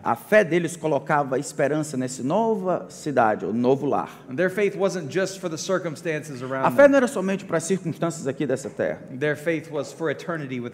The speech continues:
Speaker 1: A
Speaker 2: God.
Speaker 1: fé deles era em relação à eternidade com Deus.
Speaker 2: So this faith we see is displayed in everyday lives of everyday men and women throughout the Bible.
Speaker 1: Então, esse tipo de fé que a gente vê numa vida normal de todos os homens do passado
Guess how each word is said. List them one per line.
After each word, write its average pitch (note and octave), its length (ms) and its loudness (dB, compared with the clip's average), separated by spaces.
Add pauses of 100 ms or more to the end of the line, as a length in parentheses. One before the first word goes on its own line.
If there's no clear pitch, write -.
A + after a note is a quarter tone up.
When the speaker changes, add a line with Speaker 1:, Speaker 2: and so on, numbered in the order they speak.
Speaker 1:
A G#2+ 180 -4
Speaker 2:
God. - 100 -12
Speaker 1:
fé - 500 6
deles C3 380 10
era A#2+ 260 10
em - 20 2
relação A2+ 440 4
à A2 60 6
eternidade G#2 760 2
com A2 180 -4
Deus. - 460 -8
Speaker 2:
So F#3 140 -4
this F#3+ 200 -2
faith A3 340 -2
we G3 120 0
see G#3+ 240 -2
is E3+ 80 -2
displayed F3+ 560 0
in E3 60 -4
everyday F#3 420 0
lives D#3+ 500 0
of C#3 220 -4
everyday D#3 600 2
men D3 280 -2
and D3+ 160 -4
women C#3+ 320 -2
throughout C3 320 0
the - 80 -8
Bible. A2+ 360 -2
Speaker 1:
Então, G3+ 120 10
esse G#3 140 8
tipo A3+ 200 0
de D#3+ 100 0
fé G#3 220 8
que F3 120 2
a D3+ 40 4
gente D#3 280 2
vê F#3 160 8
numa F#3 200 2
vida G3 260 4
normal D#3 440 6
de C#3+ 120 0
todos A3+ 300 4
os C#3+ 140 -2
homens E3+ 260 2
do - 80 -4
passado E3+ 560 2